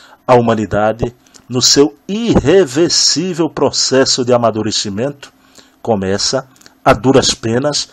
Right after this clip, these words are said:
a compreender não existir outra forma de sobrevivência. Por maiores são os fatores que nos unem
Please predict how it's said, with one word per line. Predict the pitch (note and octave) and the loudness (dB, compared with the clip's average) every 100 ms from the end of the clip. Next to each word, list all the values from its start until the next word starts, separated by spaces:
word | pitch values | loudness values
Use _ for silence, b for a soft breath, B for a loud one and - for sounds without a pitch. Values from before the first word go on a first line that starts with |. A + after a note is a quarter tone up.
| b b b b - | b b b b 2
a | C#3+ | 2
compreender | - _ - A3+ G#3+ - F#3+ G#3+ G3+ C3+ D3 F3+ | 2 _ 0 2 2 -2 -4 0 0 2 6 6
não | F3+ F3+ | 4 0
existir | E3 F3 - F3 | -4 -2 0 0
outra | F3 - E3+ | 0 2 0
forma | - - - C#3+ E3 E3 D#3+ C#3 | 0 -12 0 6 8 8 4 -2
de | C3+ | 0
sobrevivência. | - A2+ A2+ G#2+ F#2 F#2+ F2 - E2+ _ b b b b b b _ | -2 -2 -4 -4 -6 -6 -6 -8 -10 _ b b b b b b _
Por | C3+ C3+ | 4 4
maiores | C#3+ C#3+ C3 B2+ C3+ D#3 D#3+ F3 D#3+ - - _ _ | 6 6 6 8 8 8 6 4 0 -2 -4 _ _
são | - - - - C#3+ D3 E3 - _ _ b b b b _ | -8 -4 0 4 6 6 2 -4 _ _ b b b b _
os | C#3 | -6
fatores | - C#3 A#2+ - B2+ D3+ D#3 - - - _ b b b b _ - | 2 2 2 2 2 2 2 -2 -4 -8 _ b b b b _ -2
que | F#3 | 4
nos | F#3 C#3+ | 6 6
unem | D3+ F3 F#3+ G3 | 4 6 4 2